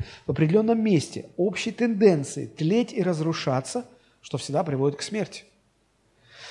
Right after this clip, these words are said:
И в наши дни есть люди, которых Бог исцеляет, например, от рака. И я знаю лично людей, которых Бог исцелил от рака. Но они все равно умрут. Может быть, не от рака,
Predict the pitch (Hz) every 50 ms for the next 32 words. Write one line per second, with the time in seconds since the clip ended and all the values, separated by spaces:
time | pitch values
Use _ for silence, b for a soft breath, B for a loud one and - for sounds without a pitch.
0 | B B B - 175 165 156 160 156 175 226 247 254 - - 262 208 185 226 240
1 | 226 190 165 - - 190 180 175 135 127 117 - 143 - - 165 160 160 135 123
2 | 127 131 151 160 156 - 160 135 - - - - 143 127 120 107 104 113 135 165
3 | 160 165 - - - 127 120 110 - 139 151 190 202 185 165 - - 165 147 143
4 | 131 117 110 - - 170 - 196 - - - - - - - _ - - - -
5 | _ - 151 147 147 147 139 127 127 139 139 135 127 127 156 220 - - 220 202
6 | 202 185 175 180 165 165 143 143 139 123 127 151 147 - 151 - - 156 165 165
7 | 165 165 165 208 233 226 226 - - b b b b b b b b b b b
8 | b b b _ _ _ _ _ _ _ _ _ _ _ - 127 143 147 160 175
9 | 196 202 - - 202 190 190 190 196 196 196 196 214 214 175 - - - - _
10 | _ _ _ _ _ _ _ _ _ B B B B B B B B _ _ _
11 | _ _ _ _ _ - 135 139 143 147 156 151 170 165 170 170 156 151 - 139
12 | 127 123 123 123 - 170 180